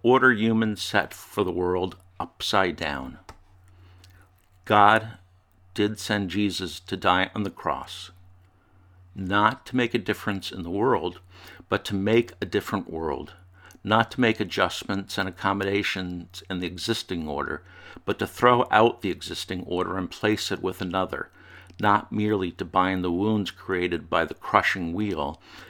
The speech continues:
but destroy the crushing wheel itself. God sent Jesus to both redeem and redream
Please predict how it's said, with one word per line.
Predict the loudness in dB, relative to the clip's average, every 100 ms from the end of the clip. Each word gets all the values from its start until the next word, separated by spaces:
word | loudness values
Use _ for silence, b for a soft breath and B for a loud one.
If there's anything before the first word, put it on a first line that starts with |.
| B -4
but | -2
destroy | -2 -2 -2 2 4 2
the | 0
crushing | -4 -2 -2 -2 -4
wheel | -2 -2 -4
itself. | -6 -4 -2 -2 -6 -16 -20 -20 _ b b b b b -20 -20 -20 -10
God | -2 0 0
sent | 0 -2 -2 -6
Jesus | -4 -4 -2 -6 -8
to | -12 -10
both | -2 0 0 -4
redeem | -10 -10 -6 -2 0 0 -4 _ -2
and | 0 2 0 -4
redream | -2 0 -2 -4 -2 -2 0 -2 -6 -10